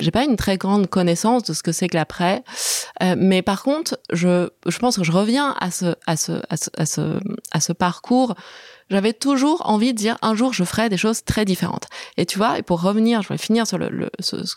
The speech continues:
ce, ce que disait Robert Frost, le, son poème s'appelle La route que je n'ai pas apprise. Il parle de la route qu'il a prise,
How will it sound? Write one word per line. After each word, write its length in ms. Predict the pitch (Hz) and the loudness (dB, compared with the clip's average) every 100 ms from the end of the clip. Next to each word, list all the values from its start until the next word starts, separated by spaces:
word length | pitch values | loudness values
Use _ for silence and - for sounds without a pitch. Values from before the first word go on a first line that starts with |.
| - - | -10 -10
ce, 160 | - - | -10 -12
ce 160 | - | -6
que 100 | - | -2
disait 360 | 165 160 160 165 | 0 2 2 4
Robert 320 | 165 160 170 | 2 0 -2
Frost, 320 | - 233 - - - - - - - - - | -2 -2 -2 -10 -14 -12 -14 -16 -20 -6 2
le, 320 | 185 180 - | 4 4 2
son 200 | 170 180 | 0 0
poème 320 | 185 220 277 311 | 4 2 2 0
s'appelle 340 | 175 196 226 | -2 0 0
La 100 | 185 | 0
route 200 | 185 233 | 0 0
que 80 | 180 | 0
je 100 | 170 | 2
n'ai 100 | 165 | 2
pas 140 | 185 | 2
apprise. 440 | 190 - 170 156 - _ - - | 0 -2 -4 -6 -10 _ -18 -4
Il 100 | 208 | 0
parle 280 | 233 269 240 | 2 2 0
de 80 | 180 | 0
la 120 | 170 | 0
route 200 | 220 247 | -2 -4
qu'il 180 | - 160 | -4 -2
a 80 | |
prise, 440 | - - 226 262 | -2 -2 0 -2